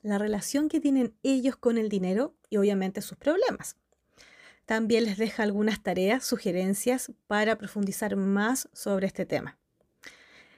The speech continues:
En general son personas que tienen grandes problemas de dinero o y <laughs> no saben cómo manejarlo. No saben, eh, cómo se distribuye también el dinero y eso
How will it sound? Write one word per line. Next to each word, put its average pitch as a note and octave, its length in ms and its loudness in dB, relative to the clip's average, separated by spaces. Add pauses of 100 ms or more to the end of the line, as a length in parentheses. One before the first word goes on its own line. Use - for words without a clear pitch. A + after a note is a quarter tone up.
En C4+ 140 6
general E4 400 8
son D#4+ 200 0
personas D#4 420 -2
que D#4 320 -2
tienen D4 300 -4
grandes C4+ 300 0
problemas G#3 720 2
de A3 100 0
dinero G#3+ 540 2 (380)
o C#4+ 380 4
y A#3 240 -4 (420)
<laughs> - 420 -10
no A#3+ 200 2
saben A#3+ 720 4 (200)
cómo A3+ 380 0
manejarlo. E3 800 -4 (840)
No A3+ 160 0
saben, A#3+ 640 4 (100)
eh, G3 240 -2
cómo G#3+ 220 -4
se A3 140 0
distribuye G#3+ 680 4
también F3+ 320 -2
el F3 120 -4
dinero F3+ 360 -2
y A#3 220 -2
eso E4 380 -2